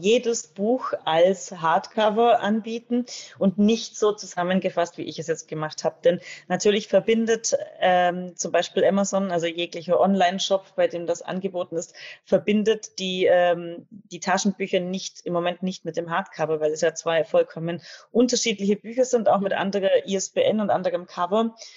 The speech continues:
Und, äh, so hat der Leser nicht direkt die Entscheidung, was nehme ich, sondern er wird immer entweder auf das eine oder auf das andere stoßen bei der Suche.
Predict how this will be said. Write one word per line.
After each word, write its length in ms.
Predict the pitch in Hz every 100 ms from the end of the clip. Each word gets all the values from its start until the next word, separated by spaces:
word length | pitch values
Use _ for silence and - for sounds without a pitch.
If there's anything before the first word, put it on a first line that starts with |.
| - _
Und, 380 | - 190 190 160
äh, 240 | 160 165
so 180 | 175 190
hat 240 | 190 202 -
der 120 | 180
Leser 440 | 180 214 214 202 - -
nicht 460 | 196 214 - -
direkt 340 | 196 202 226 -
die 120 | 170
Entscheidung, 580 | 185 - 175 190 196 165
was 260 | 170 196
nehme 320 | 175 170 175 143
ich, 140 | -
sondern 260 | 165 165 156
er 120 | 165
wird 120 | 170
immer 180 | 170 165
entweder 340 | 160 165 143
auf 80 | 156
das 140 | 160
eine 280 | - 160 175
oder 100 | 151
auf 80 | 147
das 140 | -
andere 340 | - 175 180 180
stoßen 420 | - 170 185 190
bei 120 | 180
der 100 | 175
Suche. 460 | - 202 208 240